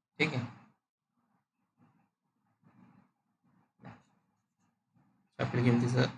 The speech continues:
डाऊन लाईन सूट कोणती? रुपयामध्ये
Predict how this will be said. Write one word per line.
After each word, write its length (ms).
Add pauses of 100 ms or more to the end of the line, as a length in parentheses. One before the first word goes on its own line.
(320)
डाऊन 220
लाईन 200 (1900)
सूट 560 (1080)
कोणती? 220
रुपयामध्ये 580